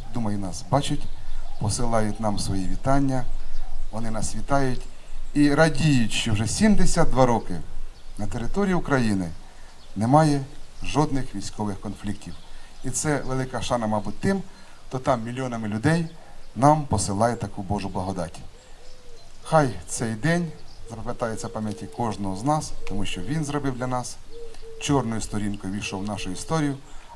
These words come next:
але ми є переможці. Тому я передаю слово нашим ветеранам. Дякую.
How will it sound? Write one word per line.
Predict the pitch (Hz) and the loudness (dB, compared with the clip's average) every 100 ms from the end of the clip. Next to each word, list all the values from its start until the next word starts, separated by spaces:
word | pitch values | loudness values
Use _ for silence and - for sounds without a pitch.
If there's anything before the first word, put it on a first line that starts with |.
| - | -8
але | 110 107 82 - | -6 -6 -8 -8
ми | 117 160 160 - | -4 -4 -4 -8
є | 107 117 - | -8 -8 -8
переможці. | 107 101 92 - - 80 - - - | -8 -6 -6 -8 -12 -12 -14 -14 -8
Тому | 110 143 156 - - - - | 0 0 0 -6 -8 -12 -10
я | 104 131 135 - - - - - - | -4 -4 -4 -8 -16 -16 -16 -14 -10
передаю | 120 110 110 | -8 -6 -6
слово | - 127 123 | -2 0 0
нашим | 104 95 104 92 | -2 -4 -2 -2
ветеранам. | - 87 85 80 80 - - | 0 -2 -2 -4 -4 -6 -6
Дякую. | 95 - 90 | -6 -6 -6